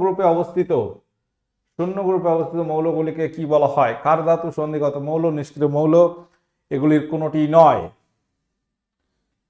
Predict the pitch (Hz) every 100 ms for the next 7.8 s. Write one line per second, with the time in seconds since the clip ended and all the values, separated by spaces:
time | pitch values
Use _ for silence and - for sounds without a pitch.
0 | _ _ _ _ 170 175 202 196 208 202
1 | 196 196 190 180 175 185 175 160 143 131
2 | 131 117 147 170 165 135 104 95 _ _
3 | - 151 180 175 175 170 156 156 160 165
4 | - 147 120 - _ _ _ _ _ _
5 | _ - 143 147 165 165 147 139 131 127
6 | 156 143 139 139 151 143 143 156 214 -
7 | _ _ _ _ _ 143 139 113